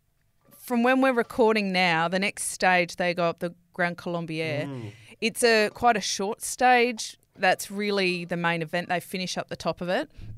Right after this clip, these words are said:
Speaker 1: It is such a beautiful, poetic, epic climb.
Speaker 2: Yep.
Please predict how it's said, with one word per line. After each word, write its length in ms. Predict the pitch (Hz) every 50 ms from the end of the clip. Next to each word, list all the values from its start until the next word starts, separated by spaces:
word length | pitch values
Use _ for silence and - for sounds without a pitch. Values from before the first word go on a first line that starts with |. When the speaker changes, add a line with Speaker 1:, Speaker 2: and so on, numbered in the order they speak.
| - - - - - - - - - _ - - _ _ -
Speaker 1:
It 160 | 254 247 220
is 320 | 240 220 202 190 185 180
such 500 | - - - - 202 202 208 - - - 214
a 100 | 220 208
beautiful, 960 | 185 170 - 185 180 180 190 202 196 - 214 202 - - 202 185 185 185 185 -
poetic, 600 | - - - 180 175 175 180 170 - 185 170 - - -
epic 420 | - 190 - - 180 - - - - _
climb. 580 | - - 196 185 175 165 151 - - 160 196 180 -
Speaker 2:
Yep. 180 | 131 123 113